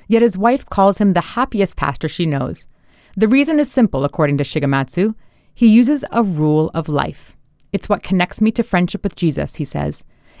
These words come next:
"It allows me to fulfill my vocation out of my calling rather than out of burden." The idea of a rule of life began with monks in the third to fifth centuries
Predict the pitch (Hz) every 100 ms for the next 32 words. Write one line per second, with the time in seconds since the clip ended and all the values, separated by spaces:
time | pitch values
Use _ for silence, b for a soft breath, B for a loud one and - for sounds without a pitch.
0 | - 202 208 214 226 233 214 - 196 208
1 | 208 220 214 233 - 160 - 175 160 165
2 | 160 156 - 240 220 131 143 170 151 156
3 | 165 - 143 147 127 151 139 - 160 _
4 | _ _ b b b b b 202 233 220
5 | 220 247 269 185 180 170 180 160 147 139
6 | 180 - 190 190 180 175 160 156 208 -
7 | 180 160 - 160 165 - - 160 - 180
8 | 175 139 135 -